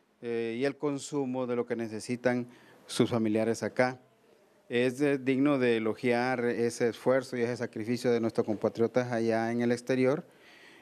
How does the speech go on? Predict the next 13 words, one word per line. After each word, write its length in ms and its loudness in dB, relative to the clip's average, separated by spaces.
Eh, 640 2
y 280 4
esto 280 0
de 80 2
las 140 2
remesas, 400 -2
pues, 180 -4
sirve, 480 -2
eh, 480 2
de, 180 0
de 680 -2
gran 360 2
manera 560 0